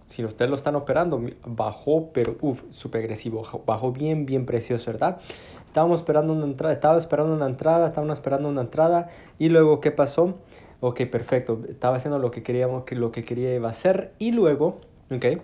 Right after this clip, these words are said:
Am, y luego lo que pasó era que le dio una envolvente, que estaba buscando por una envolvente,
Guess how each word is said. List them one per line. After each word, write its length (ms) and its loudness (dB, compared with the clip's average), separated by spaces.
Am, 640 2
y 140 2
luego 460 4
lo 140 2
que 100 -2
pasó 540 4
era 300 0
que 80 -2
le 160 2
dio 240 0
una 220 -2
envolvente, 540 2
que 80 -2
estaba 300 2
buscando 440 -2
por 120 -4
una 180 -2
envolvente, 640 -2